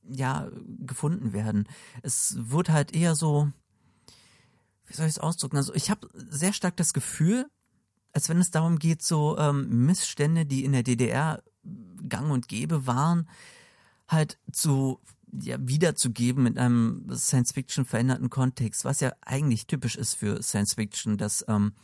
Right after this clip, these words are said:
es nicht darum geht, die Zukunft zu beschreiben, sondern eher die Gegenwart verfremdet und, ähm,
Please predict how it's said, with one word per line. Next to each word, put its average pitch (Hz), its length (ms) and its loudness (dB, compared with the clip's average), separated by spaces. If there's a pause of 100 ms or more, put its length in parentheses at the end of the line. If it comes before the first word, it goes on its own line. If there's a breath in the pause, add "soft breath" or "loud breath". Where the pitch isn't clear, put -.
(680 loud breath)
es - 160 2
nicht 147 200 6
darum 127 220 4
geht, 123 180 0
die 110 100 0
Zukunft - 520 0
zu 151 100 -2
beschreiben, 143 580 -2
sondern 113 280 0
eher 123 240 0
die 107 380 -2
Gegenwart 139 840 2
verfremdet 135 720 0
und, 113 320 0
ähm, - 640 -2